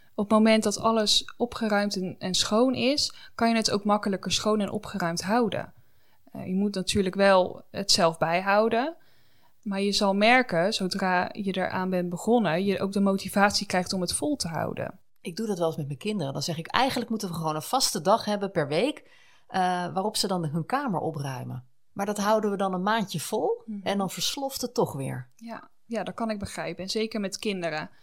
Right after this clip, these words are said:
Speaker 1: Ehm, wat vaak helpt, is dat je aangeeft van, "Nou, hè, als je zoveel, eh, of als je even een uurtje aan je kamer gaat, dan gaan we daarna, eh, een gezellige wandeling maken met de hond." Of we g-, je, we
Speaker 2: Ja,
Speaker 1: gaan
Speaker 2: dat
Speaker 1: een
Speaker 2: vinden
Speaker 1: film
Speaker 2: ze ook niet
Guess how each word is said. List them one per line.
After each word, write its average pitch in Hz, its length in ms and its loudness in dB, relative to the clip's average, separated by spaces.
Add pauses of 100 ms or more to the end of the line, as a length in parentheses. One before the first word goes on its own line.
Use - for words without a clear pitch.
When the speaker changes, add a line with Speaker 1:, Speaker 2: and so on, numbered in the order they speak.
(400)
Speaker 1:
Ehm, - 220 -16 (180)
wat 196 260 -4
vaak 202 520 -2
helpt, 208 520 2
is 208 160 0
dat 202 180 -4
je - 140 -4
aangeeft 202 480 -4
van, 202 100 -6
"Nou, - 300 -6
hè, 226 280 -6
als 50 400 -2
je 208 80 2
zoveel, 214 760 2
eh, 202 160 -2
of 202 100 -2
als - 140 2
je 226 60 2
even 220 220 2
een 208 180 -4
uurtje 269 260 0
aan 202 140 2
je 190 60 0
kamer 247 360 0
gaat, 254 540 -2 (340)
dan 202 160 -2
gaan 220 200 2
we 214 60 4
daarna, 208 480 4
eh, 202 480 -6
een 196 60 -6
gezellige 196 440 -6
wandeling 175 360 -4
maken 185 280 -6
met 180 140 -6
de 180 60 -8
hond." 170 340 -8
Of 185 180 -8 (300)
we 196 100 -10
g-, - 80 -14
je, - 100 -12
we 190 120 -8
Speaker 2:
Ja, 180 220 -6
Speaker 1:
gaan 143 200 0
Speaker 2:
dat 156 80 2
Speaker 1:
een 202 60 -2
Speaker 2:
vinden 175 200 4
Speaker 1:
film - 20 8
Speaker 2:
ze 214 80 4
ook 147 60 4
niet 202 80 6